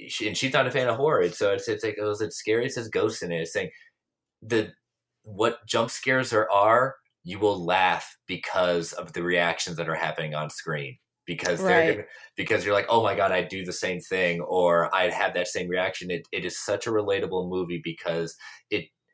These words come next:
Speaker 1: they take themselves seriously, but they don't. And so you
Speaker 2: Mm-hmm.
Speaker 1: take the movie seriously, and then you don't,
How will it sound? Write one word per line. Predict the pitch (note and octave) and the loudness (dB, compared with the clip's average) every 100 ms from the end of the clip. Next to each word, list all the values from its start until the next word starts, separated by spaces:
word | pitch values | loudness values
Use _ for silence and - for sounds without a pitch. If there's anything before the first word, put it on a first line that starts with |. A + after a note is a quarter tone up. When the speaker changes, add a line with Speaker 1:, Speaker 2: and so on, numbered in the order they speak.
| _ _ _ _ _ _ _ - G#2 - | _ _ _ _ _ _ _ -20 -20 2
Speaker 1:
they | A2+ B2+ | 4 4
take | C3 A#2 A2+ | 2 -2 -2
themselves | B2 A2+ - A#2 A#2 | -4 -2 0 0 0
seriously, | A#2 A2 A2+ - A#2 A#2+ A#2 A2 - | 0 0 0 -2 -2 0 -2 -6 -8
but | E2+ | -2
they | F2 | -2
don't. | D#2+ E2+ D2+ - _ _ _ - | 0 -2 -2 -4 _ _ _ -8
And | F3 | -6
so | - - | -2 0
you | G#3 G3+ F#3 | 2 2 0
Speaker 2:
Mm-hmm. | |
Speaker 1:
take | F3+ - | -2 -6
the | G#2 | -6
movie | G2 F2+ F2+ | -8 -6 -4
seriously, | F#2 F2 - F2+ E2+ - | -2 -2 -2 -2 -2 -4
and | F2+ | -2
then | E2+ E2+ | -2 -2
you | D#2+ | -4
don't, | F2 E2 D2 | 0 0 -2